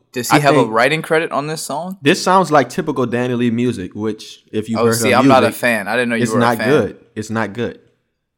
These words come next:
Speaker 1: You
Speaker 2: I'm
Speaker 1: watch
Speaker 2: not a
Speaker 1: all
Speaker 2: fan. It's not
Speaker 1: Oh,
Speaker 2: good.
Speaker 1: you've, you've heard the disc-, her discography?
Speaker 2: I only had to hear a few to know it's not good. It's not good music. But it's okay.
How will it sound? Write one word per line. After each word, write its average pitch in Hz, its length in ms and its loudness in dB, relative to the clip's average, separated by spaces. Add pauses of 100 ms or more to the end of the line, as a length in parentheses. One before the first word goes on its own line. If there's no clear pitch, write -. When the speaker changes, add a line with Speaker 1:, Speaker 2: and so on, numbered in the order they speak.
(300)
Speaker 1:
You 120 80 -6
Speaker 2:
I'm 120 60 0
Speaker 1:
watch 120 80 4
Speaker 2:
not 135 140 6
a 120 40 4
Speaker 1:
all 113 120 2
Speaker 2:
fan. 85 180 -16 (140)
It's 101 160 -10
not 110 120 -4
Speaker 1:
Oh, 117 40 0
Speaker 2:
good. 120 100 -6
Speaker 1:
you've, 127 220 -6
you've 123 180 -10
heard 123 180 -2
the 104 80 -12
disc-, 107 300 -12 (100)
her 110 160 -6
discography? 107 760 -10 (280)
Speaker 2:
I 113 340 0
only 117 300 -4
had 113 160 -4
to 101 80 -10
hear 107 180 -6
a 98 40 -8
few 95 360 -12
to 101 120 -14
know 98 200 -10
it's 82 120 -12
not 82 240 -12
good. - 240 -20
It's 82 140 -18
not 107 200 -8
good 92 100 -14
music. 80 320 -18 (680)
But - 140 2
it's 165 140 2
okay. 185 400 0